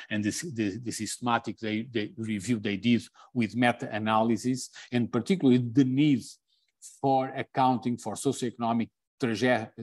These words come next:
trajectories and adaptation factors when estimating health, uh, health damage. And therefore, again, I bring these issues in, in also in association with the work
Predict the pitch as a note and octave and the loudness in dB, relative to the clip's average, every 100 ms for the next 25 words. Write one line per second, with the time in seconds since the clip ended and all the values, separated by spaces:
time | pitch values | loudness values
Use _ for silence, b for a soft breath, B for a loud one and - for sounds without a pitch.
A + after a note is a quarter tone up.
0 | D3+ A#2+ G#2+ G#2+ A#2 A2+ G#2+ A#2 A2+ G#2 | -8 -4 -2 0 0 0 0 2 0 0
1 | G2 - A#2 - G#2 - G#2+ G2 - G#2+ | -6 -6 -8 -6 -12 -4 -4 -4 -10 -12
2 | G2+ - B B B A#2+ B2 B2 A#2 C#3+ | -12 -14 B B B -2 0 2 0 -4
3 | - B2+ A2+ A2 G#2+ A2 G#2 G#2+ G#2 G2+ | -6 -6 -2 -2 -4 -10 -6 -4 -4 -6
4 | - - A2 A2 G2 - - G#2+ E2+ D#2+ | -12 -10 -10 -6 -8 -8 -4 -4 -4 -14
5 | - G#2+ G2+ F#2+ - A#2 G#2+ F2+ B B | -10 -6 -4 -6 -4 -2 -2 -4 B B
6 | G#2+ G2 B2 G#2+ A2+ B2 B2+ B2+ A2 G#2+ | -6 0 2 2 0 4 6 6 4 0
7 | G#2+ G2+ - B2+ A#2+ - _ B B B | -2 -6 0 2 2 -2 _ B B B
8 | B2 C3 B2+ A#2 A#2 A#2 A#2 A2 - G#2 | -2 0 -2 0 0 0 -2 -2 -4 -6
9 | - G#2+ G2+ - G#2 G#2 G#2 G2+ G#2 G2 | -2 0 0 -2 -2 0 0 0 -2 -2
10 | F#2+ G2+ F#2 | 0 0 -2